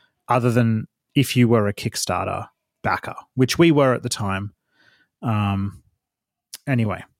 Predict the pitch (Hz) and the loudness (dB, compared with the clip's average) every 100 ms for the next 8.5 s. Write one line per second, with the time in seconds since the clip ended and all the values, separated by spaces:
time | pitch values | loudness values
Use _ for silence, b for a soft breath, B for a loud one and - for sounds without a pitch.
0 | _ _ - 123 123 - 131 123 - _ | _ _ -2 0 0 0 0 -2 -10 _
1 | _ _ _ _ _ _ _ _ _ _ | _ _ _ _ _ _ _ _ _ _
2 | _ 131 117 113 110 107 - 147 - 147 | _ 2 2 4 2 0 0 -2 0 2
3 | 135 131 127 113 113 110 - _ _ _ | 4 2 2 0 0 -2 -6 _ _ _
4 | _ _ - 113 104 104 104 104 - _ | _ _ -6 -4 -2 -4 -4 -6 -10 _
5 | - 139 127 131 147 143 131 131 _ 135 | 2 4 4 2 2 4 2 -2 _ -2
6 | 120 123 127 - 127 110 110 107 104 - | 0 4 2 2 0 0 -2 -6 -10 -6
7 | 98 95 98 101 - 73 - - _ 113 | -6 -6 -8 -10 -12 -12 -14 -18 _ -8
8 | - - - - 92 | -6 -10 -10 -12 -16